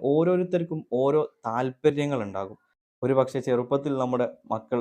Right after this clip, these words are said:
നമ്മളോട് പറഞ്ഞിട്ടുണ്ടാകും, "എനിക്ക് ഡോക്ടർ ആകണം, അല്ലെങ്കിൽ എനിക്കൊരു എഞ്ചിനീയർ ആകണം." ചെറിയ ക്ലാസ്സുകളിൽ എന്നോ ഒരു കണക്ക് തെറ്റിയതിൻ്റെ പേരിൽ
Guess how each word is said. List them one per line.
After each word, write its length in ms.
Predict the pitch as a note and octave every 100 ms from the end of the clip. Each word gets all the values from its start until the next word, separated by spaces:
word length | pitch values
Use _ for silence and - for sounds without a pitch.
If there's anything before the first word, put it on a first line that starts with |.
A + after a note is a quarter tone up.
| -
നമ്മളോട് 340 | A#2 A2+ A#2+ A#2+
പറഞ്ഞിട്ടുണ്ടാകും, 680 | A2 A2 B2 A#2+ G2+ F#2+ -
"എനിക്ക് 260 | G#2+ G#2+ A#2+
ഡോക്ടർ 460 | G#2+ G#2+ A2+ - B2
ആകണം, 280 | G2+ F#2+ G2 _ _ _
അല്ലെങ്കിൽ 280 | B2+ C#3 C3+
എനിക്കൊരു 320 | C3 C3+ C#3 B2+
എഞ്ചിനീയർ 420 | B2 B2+ C#3+ B2
ആകണം." 320 | G2+ G2+ G#2 _ _ _ _ _
ചെറിയ 300 | B2 A#2+ C#3 C#3
ക്ലാസ്സുകളിൽ 600 | C3+ B2 B2 C3+ C3 B2 -
എന്നോ 220 | A#2 B2+
ഒരു 140 | C3 C3
കണക്ക് 400 | B2 A#2+ B2 D3+
തെറ്റിയതിൻ്റെ 500 | C#3 C3+ C3 C3 B2+
പേരിൽ 300 | A#2+ A#2 A2